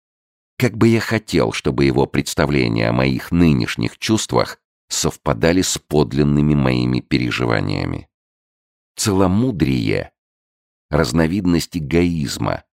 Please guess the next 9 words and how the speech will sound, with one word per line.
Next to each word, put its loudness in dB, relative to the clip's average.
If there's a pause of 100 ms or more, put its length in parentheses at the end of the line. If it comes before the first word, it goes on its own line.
(340)
в 0
основе 2
которого -4
лежит -4
все -2
то 2
же -2
физическое -4
желание. -6